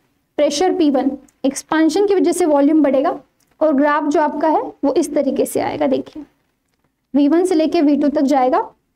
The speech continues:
यहाँ पे से पी वन से लेके पी टू तक जाएगा, और अगर यहाँ पे temperature T one है तो यहाँ पे temperature T two आ जाएगा। क्यों?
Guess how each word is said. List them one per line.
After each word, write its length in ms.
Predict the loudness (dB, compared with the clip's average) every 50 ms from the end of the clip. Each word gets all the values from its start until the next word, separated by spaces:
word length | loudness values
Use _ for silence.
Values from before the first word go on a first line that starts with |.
| _ -2
यहाँ 160 | 0 0 0
पे 180 | 0 0 -2 -2
से 160 | 0 -2 -4
पी 220 | -4 -2 0 0 2
वन 160 | 2 2 0 0
से 100 | 0 0
लेके 300 | 0 0 0 -2 -2 -2 -4 -2 -2
पी 100 | 0 0
टू 120 | 0 0 -2
तक 140 | 0 0 0
जाएगा, 460 | 0 0 0 0 0 0 -2 -2 -4 -6 _ _ _ _ _ 0
और 100 | 0 2
अगर 220 | 2 2 2 2
यहाँ 180 | 2 0 0 0
पे 160 | -2 -2 0
temperature 480 | 2 2 2 2 2 0 0 0 0
T 180 | 0 2 2 2
one 160 | 4 4 2
है 120 | 2 2 2
तो 60 | 2
यहाँ 180 | 2 2 0 0
पे 120 | -2 -2 0
temperature 440 | 0 0 2 2 0 0 0 -2
T 180 | 0 2 0 2
two 120 | 2 2 0
आ 100 | 0 0
जाएगा। 300 | 0 0 2 2 0 0
क्यों? 260 | -2 -2 -2 -2 -2